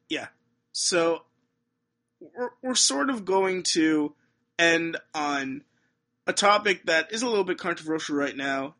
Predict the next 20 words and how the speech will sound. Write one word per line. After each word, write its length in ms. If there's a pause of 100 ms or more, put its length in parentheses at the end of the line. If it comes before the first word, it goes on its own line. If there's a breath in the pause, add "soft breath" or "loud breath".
(140)
and 300
I 80
just 180
wanted 180
to 60
get 160
your 140
thoughts 280
on 140
it 80
quickly. 580 (120)
I've 200
really 240
appreciated 640
all 160
your 140
honesty 540
throughout 260
this 100
entire 540